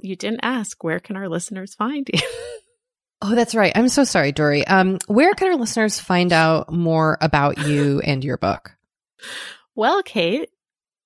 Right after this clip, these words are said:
Speaker 1: they can listen to the Forever thirty-five podcast.
Speaker 2: Okay.
Speaker 1: They can also go to my website, dory dash shafrir dot com. They can follow me on Twitter at Dory, on Instagram at Dory,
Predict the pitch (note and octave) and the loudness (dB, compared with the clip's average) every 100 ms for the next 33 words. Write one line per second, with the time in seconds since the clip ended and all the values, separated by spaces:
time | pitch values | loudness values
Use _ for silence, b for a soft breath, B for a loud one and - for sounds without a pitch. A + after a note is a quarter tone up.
0 | _ F#3 F#3+ F#3+ - B3 G3+ - G3+ A#3 | _ -10 -6 -6 -4 -4 -4 -6 -6 -4
1 | B3+ B3 C#4 D4+ - F#3+ - - - D4 | -4 -6 -6 -10 -6 -8 -8 -12 -12 -6
2 | D#3 C3+ - F#3+ C#4 _ b b _ - | -6 -6 -6 -6 -8 _ b b _ -6
3 | G3+ A3+ G#3+ - A#3 G3 A#3+ C#4 F3+ A3 | -6 -4 -4 -4 -4 -4 -2 0 -2 -2
4 | - F#3 C#4 - _ _ F#3+ F#3 G3 A3+ | -4 -2 -4 -8 _ _ 2 4 2 0
5 | C4 _ - E3 E3+ A3 - - - A3 | -4 _ -2 0 0 -2 -12 -12 -10 -10
6 | - E3+ D#3+ F#3+ G#3 A3 - D#3+ D#3 G3+ | -6 -6 -4 -4 -6 -8 -8 -8 -8 -10
7 | A#3+ _ _ F3 F3 F3+ F3 F#3 G#3 G3+ | -16 _ _ -8 -8 -2 -2 0 -4 -8
8 | - F3 E3+ F#3+ F#3+ F3 E3 E3+ B3 C#4+ | -6 -6 -4 -6 -6 -8 -8 -8 -10 -10
9 | G#3 G3 F#3 G3+ - - F3+ F3+ F3+ - | -6 -4 -4 -6 -8 -4 -4 -4 -10 -10
10 | F#3 F3+ F#3+ A#3 C#4 | -8 -8 -8 -12 -14